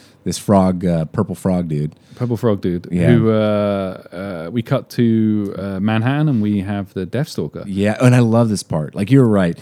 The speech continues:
Speaker 1: So what the Deathstalker's doing is, is he's going to all these different museums,
Speaker 2: Mm-hmm.
Speaker 1: and he's stealing particular mirrors.
Speaker 2: Yeah.
Speaker 1: And, uh, like, like, that's all he cares about. And what he's doing is he's making this, this gun,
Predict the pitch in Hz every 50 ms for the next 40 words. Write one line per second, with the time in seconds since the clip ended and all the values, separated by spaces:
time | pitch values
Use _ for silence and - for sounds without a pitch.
0 | - - - - - - 151 165 165 165 185 214 208 156 151 165 170 - - 147
1 | 143 147 - - 120 104 - 113 113 113 110 104 98 92 90 87 92 85 - 113
2 | 98 92 120 123 135 139 131 107 85 92 104 110 113 113 107 104 - - 110 107
3 | - - 113 98 101 98 92 90 85 85 98 98 98 90 87 87 87 85 80 -
4 | - - 123 107 101 82 104 101 104 101 92 - - - 123 120 127 127 123 113
5 | - - - - - 110 - - 113 101 92 90 87 85 85 90 92 90 82 71
6 | 64 58 57 - - - 113 107 95 78 - - - - _ - - 104 101 98
7 | 95 95 90 - 101 95 92 90 92 - 95 92 92 95 - - - 117 101 85
8 | - 107 - - - 120 117 113 110 104 85 - 110 107 104 98 92 85 92 90
9 | 95 - 101 101 104 104 101 92 - 120 120 127 123 117 107 98 104 98 90 87
10 | 95 101 104 107 104 - 113 107 101 95 95 92 85 - - - _ - _ _
11 | _ _ _ _ _ _ _ _ - - 107 90 87 95 117 117 107 90 76 71
12 | 67